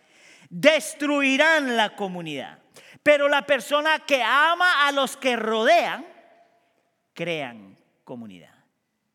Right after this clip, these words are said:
¿Sabes cuál es el problema con nosotros, con la iglesia muchas veces? Es que nuestra definición de iglesia no tiene nada que ver con lo que la Biblia dice.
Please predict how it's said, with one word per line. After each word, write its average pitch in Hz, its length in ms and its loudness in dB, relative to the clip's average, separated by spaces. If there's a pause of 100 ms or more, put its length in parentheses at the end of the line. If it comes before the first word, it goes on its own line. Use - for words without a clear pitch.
(1120)
¿Sabes 180 200 -8
cuál 226 140 -6
es 214 60 -10
el 208 60 -8
problema 208 200 -6
con 202 100 -8
nosotros, 196 220 -12
con 208 100 -14
la 190 60 -10
iglesia 196 240 -10
muchas 208 220 -12
veces? 190 400 -18 (1040)
Es 185 180 -10
que 202 140 -8
nuestra 208 280 -10
definición 190 440 -12
de 208 60 -10
iglesia 220 360 -10
no 165 80 -12
tiene 170 220 -14
nada 175 200 -8
que 185 120 -16
ver 180 100 -10
con 175 260 -14
lo 143 80 -14
que 131 80 -18
la 127 80 -10
Biblia 123 300 -14
dice. 101 300 -20